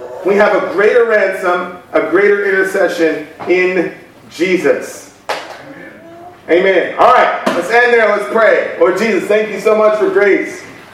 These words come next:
Thank you for Jonathan, God. Thank you for your word, Jesus. I pray that tonight you would make people alive, God. Protect Ryan at the Reason Rally, God. But God, give him boldness. God, he's as bold as a lion now, but God, make him even more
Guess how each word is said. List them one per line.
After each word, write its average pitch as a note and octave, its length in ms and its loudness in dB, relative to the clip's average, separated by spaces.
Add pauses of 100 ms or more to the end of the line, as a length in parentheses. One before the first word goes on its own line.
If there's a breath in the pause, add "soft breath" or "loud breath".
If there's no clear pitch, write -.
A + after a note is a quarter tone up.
(140)
Thank G3 260 2
you G3 140 -6
for - 80 -6
Jonathan, F3+ 500 4
God. - 280 2
Thank - 200 0
you E3 100 2
for C#3 400 0 (520)
your D#3+ 300 2
word, E3 420 2
Jesus. C3+ 280 -4
I C#3+ 160 2
pray E3+ 180 4
that D3+ 180 0
tonight D3+ 400 0
you C#3+ 80 -2
would C#3 120 -4
make C#3+ 220 -2
people C#3 360 -2
alive, C#3 320 2
God. C#3 300 2
Protect - 360 -2
Ryan D3 360 0
at C3 120 -2
the C3 80 -2
Reason B2+ 360 -6
Rally, G2+ 280 -6
God. F#2+ 280 -8 (840)
But C3 440 -2
God, E3+ 280 2
give F3+ 120 2
him E3 180 -2
boldness. D3 680 0 (1000)
God, E3 200 4
he's E3+ 120 -2
as C#3+ 180 -10
bold F#3 340 2
as D3+ 60 -2
a E3 40 4
lion E3 400 2
now, E3 260 2
but D#3 140 -2
God, E3 240 2
make D#3+ 140 0
him E3 120 -4
even D3+ 200 -4
more C#3+ 240 -2